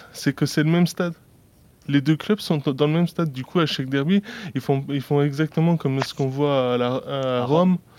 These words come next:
Speaker 1: C'est que la moitié du stade, c'est Persepolis, la moitié, c'est Esterlal.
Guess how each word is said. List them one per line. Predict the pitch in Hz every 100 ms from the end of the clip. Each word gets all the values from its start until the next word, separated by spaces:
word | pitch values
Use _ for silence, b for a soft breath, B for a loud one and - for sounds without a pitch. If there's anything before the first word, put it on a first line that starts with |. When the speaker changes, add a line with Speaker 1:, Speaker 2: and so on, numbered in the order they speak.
| B B B -
Speaker 1:
C'est | -
que | 127
la | 139 139
moitié | 147 165
du | 147
stade, | 143 156
c'est | 147
Persepolis, | 135 139 - 147 147 180 -
la |
moitié, | 139 147 180
c'est | -
Esterlal. | 147 - 143 143